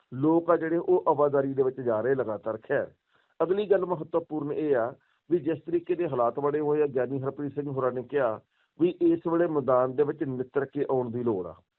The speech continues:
ਇਸ ਵੇਲੇ ਲੋੜ ਇਸ ਗੱਲ ਦੀ ਹੈ ਜੀ ਕਿ ਅਸੀਂ ਮੈਦਾਨ ਦੇ ਵਿੱਚ ਆ ਜਾਈਏ ਤੇ ਜਿਹੜੇ ਲੋਕਾਂ ਨੇ ਪੰਥ ਦੇ ਉੱਤੇ ਕਬਜ਼ਾ ਕੀਤਾ, ਜਿਹੜੇ ਲੋਕਾਂ ਨੇ ਆਪਦੀਆਂ ਮਨ ਆਈਆਂ ਕੀਤੀਆਂ,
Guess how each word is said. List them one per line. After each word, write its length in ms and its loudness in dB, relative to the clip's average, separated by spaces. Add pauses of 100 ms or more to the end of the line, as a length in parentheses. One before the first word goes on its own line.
(340)
ਇਸ 240 6
ਵੇਲੇ 200 2
ਲੋੜ 300 2
ਇਸ 280 0
ਗੱਲ 200 4
ਦੀ 160 0
ਹੈ 60 4
ਜੀ 100 -2
ਕਿ 140 -2
ਅਸੀਂ 340 -2
ਮੈਦਾਨ 380 4
ਦੇ 80 2
ਵਿੱਚ 280 2
ਆ 120 4
ਜਾਈਏ 340 -2 (360)
ਤੇ 120 2
ਜਿਹੜੇ 320 4
ਲੋਕਾਂ 380 0
ਨੇ 120 -2 (120)
ਪੰਥ 300 0
ਦੇ 100 0
ਉੱਤੇ 300 -2
ਕਬਜ਼ਾ 380 2
ਕੀਤਾ, 380 0
ਜਿਹੜੇ 280 0
ਲੋਕਾਂ 340 2
ਨੇ 220 2
ਆਪਦੀਆਂ 380 0
ਮਨ 300 -2
ਆਈਆਂ 240 -4
ਕੀਤੀਆਂ, 440 -6